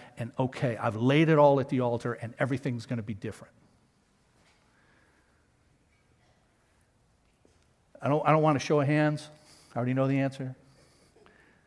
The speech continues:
Anybody here had that happen where, you know, you, you raised your hand, you signed the card, you walked the aisle, whatever it is, and then everything was fixed after that? Is that right? We know, I know,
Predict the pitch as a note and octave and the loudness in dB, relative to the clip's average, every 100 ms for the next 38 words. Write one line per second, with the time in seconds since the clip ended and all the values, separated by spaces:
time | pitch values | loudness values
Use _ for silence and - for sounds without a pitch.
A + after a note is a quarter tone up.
0 | _ _ _ _ _ _ _ - F#3+ B3+ | _ _ _ _ _ _ _ -4 0 2
1 | C4+ A#3 F#3+ F#3+ F#3+ F#3 - _ _ _ | 2 2 0 0 -2 -6 -10 _ _ _
2 | _ - E3 E3 D#3 D#3 D3+ D#3+ C#3 A#2+ | _ -4 0 2 2 2 0 -2 -4 -4
3 | A2 - - _ _ _ _ _ _ - | -6 -10 -20 _ _ _ _ _ _ -6
4 | B2 A#2 A2 G#2 - - _ - G2+ C#3+ | -2 -2 -2 -4 -10 -20 _ -12 -2 0
5 | F3 F3 D3+ D#3 D3+ A#2+ - D#3 D#3+ D3+ | 2 2 2 2 2 0 -2 0 0 -2
6 | - C#3+ C3+ B2+ A2+ C3+ D3+ - C#3+ C3+ | 0 2 2 0 2 2 2 0 0 0
7 | C3 C3 - - A#2+ C#3 D#3 C#3 C3 - | 0 -2 -8 -12 -8 -2 0 2 0 -2
8 | - - B2 A#2+ A#2 - D#3+ E3+ - E3+ | -12 -8 -4 -4 -6 -2 0 0 0 -2
9 | D3 - C#3+ C#3 - C#3 - C#3 C#3 D3+ | -4 -4 -6 -6 -4 -4 -4 -8 -8 -10
10 | - _ _ _ _ _ _ _ _ _ | -18 _ _ _ _ _ _ _ _ _
11 | _ _ _ _ - G3+ G3+ G#3+ F3 F#3+ | _ _ _ _ -8 -4 -4 -4 -4 -2
12 | E3+ D3 G3 F3+ | -2 0 0 0